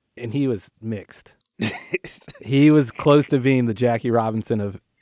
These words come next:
Speaker 1: N F L place kickers, but that didn't quite make it.
Speaker 2: All right, so young Evan
Speaker 1: <laughs>
Speaker 2: Junior, uh, get ready to be the first black kicker in the N F L. But back to what we were saying, I think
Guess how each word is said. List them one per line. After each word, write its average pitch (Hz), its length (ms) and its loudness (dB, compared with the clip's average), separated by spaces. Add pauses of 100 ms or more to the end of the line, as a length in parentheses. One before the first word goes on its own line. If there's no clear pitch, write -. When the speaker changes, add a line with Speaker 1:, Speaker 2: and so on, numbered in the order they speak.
(120)
Speaker 1:
N 131 160 -2
F 117 120 -4
L 120 140 2
place 113 300 0
kickers, 101 400 -8
but 107 160 -6 (240)
that 190 300 -6
didn't 160 240 -2
quite 117 220 -2
make 110 240 -6
it. 101 120 -8 (180)
Speaker 2:
All 85 60 -10
right, 90 160 -4
so 95 200 -4
young 101 420 -8
Evan 107 320 -4
Speaker 1:
<laughs> 131 60 -4
Speaker 2:
Junior, 107 520 -6 (220)
uh, 90 400 -4 (200)
get 107 200 -4
ready 104 320 -2
to 110 120 -14
be 101 200 -6
the 92 100 -6
first 104 640 -6 (120)
black 107 300 -2
kicker 110 240 -8
in 107 100 -4
the 101 40 -6
N 107 80 -4
F 107 160 -8
L. 110 240 -2 (320)
But 135 300 0 (440)
back 156 160 0
to 139 60 -10
what 143 40 -4
we 131 60 0
were 120 60 2
saying, 107 460 -4 (480)
I 131 120 -2
think 147 300 -4